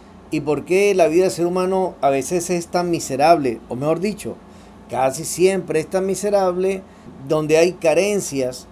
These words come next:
donde hay pobreza, donde hay enfermedad, donde hay cualquier tipo de situaciones negativas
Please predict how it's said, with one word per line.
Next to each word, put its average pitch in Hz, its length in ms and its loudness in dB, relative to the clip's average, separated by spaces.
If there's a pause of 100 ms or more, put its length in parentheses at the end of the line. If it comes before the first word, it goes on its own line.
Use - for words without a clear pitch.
(480)
donde 143 400 0
hay 151 400 2
pobreza, 143 800 -2
donde 131 380 -4
hay 147 500 0
enfermedad, 131 800 -4 (460)
donde 147 380 -2
hay 185 200 2
cualquier 170 560 -2
tipo 202 420 -4
de 147 420 0 (220)
situaciones 156 1120 -4
negativas 151 1160 -2